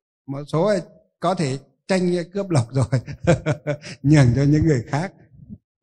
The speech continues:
Mình Thọ Bồ Tát Giới rồi mình đi tranh, à, cướp với ch-, chúng sinh làm gì? Tranh cướp với, à, à, các cụ, các vãi làm gì? Tranh cướp với các cháu nhỏ làm gì nữa?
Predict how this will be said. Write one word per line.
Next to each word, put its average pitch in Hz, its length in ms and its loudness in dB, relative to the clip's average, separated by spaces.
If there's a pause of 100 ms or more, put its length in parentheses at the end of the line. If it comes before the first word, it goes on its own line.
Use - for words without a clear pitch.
(120)
Mình 131 260 -2
Thọ - 200 8
Bồ 131 120 2
Tát 175 220 0
Giới 226 220 4
rồi 208 100 2
mình 147 180 0
đi 170 100 0
tranh, 180 480 0 (380)
à, 165 440 -4 (100)
cướp 220 200 0
với 185 100 0
ch-, 175 960 -2 (320)
chúng 180 160 0
sinh 190 220 2
làm 156 160 4
gì? 135 220 2 (220)
Tranh 180 140 0
cướp 202 280 0
với, 185 300 2
à, 180 240 0 (320)
à, 170 320 -4 (180)
các 202 160 -2
cụ, 165 220 -2
các 180 140 -2
vãi 185 200 0
làm 165 160 0
gì? 147 140 2
Tranh 180 180 0
cướp 202 200 -2
với 185 100 -2
các 185 180 -4
cháu 180 120 4
nhỏ 135 220 2
làm 143 140 2
gì 147 100 0
nữa? 202 300 2